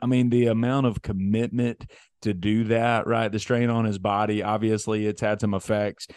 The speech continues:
you know, post, post-Olympian life, I guess, but being able to excel in the mundane, routine, I guess, monotony of practicing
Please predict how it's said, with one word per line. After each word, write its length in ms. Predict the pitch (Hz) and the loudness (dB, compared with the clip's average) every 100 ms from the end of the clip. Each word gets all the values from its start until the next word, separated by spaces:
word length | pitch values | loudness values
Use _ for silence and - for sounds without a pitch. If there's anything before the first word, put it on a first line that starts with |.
| - - | -20 -8
you 80 | 110 | -4
know, 180 | 92 90 | -2 -2
post, 540 | - 113 113 - - - _ - | 0 2 2 -2 -10 -20 _ 2
post-Olympian 1040 | 120 117 120 107 113 110 113 110 104 104 - _ - | 4 4 0 0 0 0 0 2 0 -2 -6 _ -10
life, 400 | 101 101 104 104 | -4 -2 -2 0
I 80 | 107 | 0
guess, 400 | 107 107 104 - | 0 2 0 0
but 340 | 113 101 98 - _ - | 0 0 -2 -10 _ -6
being 280 | 117 135 139 | 4 6 6
able 320 | 127 131 123 - | 4 2 0 0
to 300 | 131 113 - | 2 2 0
excel 920 | 107 - - - 113 131 131 131 123 - _ _ - | -8 -10 -10 -4 2 4 4 4 0 -8 _ _ -6
in 180 | 107 104 | -2 -2
the 60 | 92 | 0
mundane, 1000 | 95 117 127 123 117 117 117 113 107 - | 2 4 4 4 0 -2 -4 -4 -6 -6
routine, 1040 | 104 110 120 113 123 117 110 110 107 104 - | -2 2 2 2 -2 -2 -2 -4 -4 -6 -8
I 80 | 101 | -10
guess, 260 | 101 113 110 | -6 -4 -2
monotony 840 | 104 95 98 123 - 98 90 87 | 0 0 0 -2 -4 -4 -4 -4
of 340 | 101 92 80 - _ _ - | -4 -4 -6 -16 _ _ -6
practicing 680 | 113 110 104 - 104 95 | -6 -4 -8 -6 -6 -6